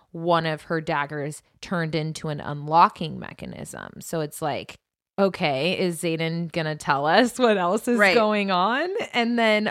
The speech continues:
Speaker 1: also amazing that Xaden had gifted her that weaving kit to practice for this because he knew it was kind of coming. But it's just like, why is it always something with him? Like, why couldn't he have just told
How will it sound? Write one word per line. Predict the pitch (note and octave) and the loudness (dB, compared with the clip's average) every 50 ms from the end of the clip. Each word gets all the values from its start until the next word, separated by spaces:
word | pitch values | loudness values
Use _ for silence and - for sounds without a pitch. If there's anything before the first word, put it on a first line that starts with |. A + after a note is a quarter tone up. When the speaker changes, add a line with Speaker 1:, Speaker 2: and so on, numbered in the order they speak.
| - - | 0 4
Speaker 1:
also | G#3 G#3 G#3+ A3 - - C#4+ | 4 4 4 4 2 0 2
amazing | C#4+ C4+ B3 A3+ G3+ F#3 F3+ F3 - F3+ F3+ F3+ F3+ F3+ | 2 2 2 0 0 0 -2 -4 -4 -4 -4 -2 -2 0
that | F3+ E3+ E3 E3 E3 D3+ - | 2 2 2 2 0 -2 -4
Xaden | - F3 D3+ - F3 E3 E3+ E3+ F3+ F3 F3+ F3+ F3+ F3+ F#3 F#3 | -6 -6 -4 -2 -2 -2 0 0 0 0 0 0 0 -2 -4 -4
had | - F3+ E3+ E3+ D#3+ D#3+ | -2 0 0 0 -2 -4
gifted | - E3 D#3 D#3 - - F3 E3+ | -6 -6 -6 -4 -4 -4 -4 -2
her | D#3+ F3+ F3+ F3+ F3+ | -2 0 0 0 2
that | F3 E3 D3+ - D3+ | 2 0 0 -2 -4
weaving | D#3+ E3 D#3 D#3 - E3+ F3 F#3 | -6 -8 -6 -6 -6 -6 -6 -6
kit | - - G#3 G3+ - - - - | -4 -2 0 0 -2 -2 -6 -10
to | - - F#3 | -8 -6 -6
practice | D#3+ - - - D3+ B2+ C3 - - - - G3+ G3+ A3+ - - - | -6 -6 -8 -6 -4 -2 -2 -4 -4 -4 -2 -2 -2 -2 -4 -8 -16
for | - - - F3 D#3+ D#3 D#3+ | -10 -4 -2 0 0 0 0
this | F3 G3+ G#3+ B3+ - - - | 0 2 2 0 0 -4 -10
because | - F#3 - - F3 E3+ - | -12 -8 -6 -6 -6 -6 -6
he | - F#3+ F#3 F3 | -6 -6 -6 -4
knew | D#3+ D#3+ D#3 D3 C#3 C#3+ D3+ E3+ | -6 -6 -8 -8 -6 -4 -2 0
it | F3+ - - | 0 -2 -2
was | E3 D3+ - - | -6 -10 -10 -12
kind | - - D3+ D3 D3+ | -10 -8 -8 -6 -6
of | C#3+ C3+ - | -8 -10 -12
coming. | - - - C3 B2+ C#3+ E3 F#3+ G#3 A#3 C4 C#4+ - - _ _ _ _ - | -14 -14 -12 -10 -8 -4 -4 -2 -2 -2 -2 -4 -8 -12 _ _ _ _ -2
But | C4+ C4+ C#4+ | 0 0 2
it's | D4 C#4 - | 0 0 -2
just | - D4+ D4 - - | -4 -6 -4 0 0
like, | D4 C#4 - - - | 0 0 0 -2 0
why | A#3+ B3+ C4 C#4 D#4 | 4 6 8 8 8
is | E4+ F4 - G4 | 6 4 4 2
it | G4 F4+ | 4 6
always | - B3 A#3 A#3+ A#3+ A#3 A3 - | 8 8 8 8 6 4 2 2
something | - G3 F3 E3 - - D#3 C#3+ | 0 -2 -2 -2 -2 -6 -4 -4
with | G#2+ A#2+ - - | -4 -6 -6 -6
him? | - - G#2+ B2 | -8 -8 -6 -4
Like, | D#3+ F3+ F3 | -4 -4 -4
why | F#3 F#3+ G3+ G3 G3+ A3 A3+ | 2 4 6 8 8 8 6
couldn't | A3 - C4 C4 B3+ G#3 | 4 2 0 0 0 -2
he | G3+ B3 A#3+ A3+ | -2 -2 0 2
have | A#3 G#3+ G#3 G3 | 2 2 0 0
just | - F#3 F3+ - - | -2 -4 -4 -6 -6
told | - A3 G#3+ G#3+ G#3+ A3+ F#3 | -2 -2 0 0 0 -2 -2